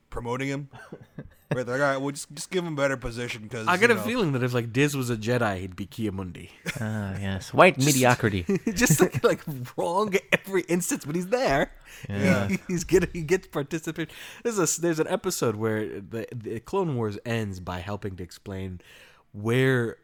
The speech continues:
Speaker 2: Yoda learns to, the ability of extending his life, right? How does he become a Force ghost? This was
Speaker 1: Mm.
Speaker 2: always a big f-, uh,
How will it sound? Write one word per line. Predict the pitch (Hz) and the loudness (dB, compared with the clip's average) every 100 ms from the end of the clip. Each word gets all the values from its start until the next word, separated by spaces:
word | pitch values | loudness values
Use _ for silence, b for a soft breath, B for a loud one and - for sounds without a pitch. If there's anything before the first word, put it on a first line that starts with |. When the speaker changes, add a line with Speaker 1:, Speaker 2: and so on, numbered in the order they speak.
| - | -14
Speaker 2:
Yoda | 104 107 120 113 | -6 0 2 2
learns | 101 95 104 104 98 98 - _ _ _ _ _ - 82 73 98 _ | 0 0 -2 -2 -4 -8 -10 _ _ _ _ _ -20 -20 -20 -20 _
to, | 113 98 | -6 -6
the | 104 107 | -4 -4
ability | 98 113 135 107 107 | -2 0 0 -2 -2
of | 104 95 92 - | -4 -8 -8 -14
extending | 101 - - 113 110 | -12 -8 -6 -4 -4
his | 101 101 | -4 -4
life, | 160 120 - - _ _ - | -6 -6 -12 -20 _ _ -12
right? | 92 101 | -10 -8
How | 113 | -6
does | 131 | -6
he | 135 | -8
become | 123 123 | -6 -6
a | 127 | -6
Force | - 214 - | -4 -6 -6
ghost? | 95 71 - B B B - | -10 -12 -14 B B B -8
This | 135 | -4
was | 135 | -2
Speaker 1:
Mm. | 131 | 2
Speaker 2:
always | 147 117 | 2 2
a | 110 | 0
big | 98 127 123 110 - b b b _ | 0 2 2 -2 -12 b b b _
f-, | - - | -16 -14
uh, | - | -8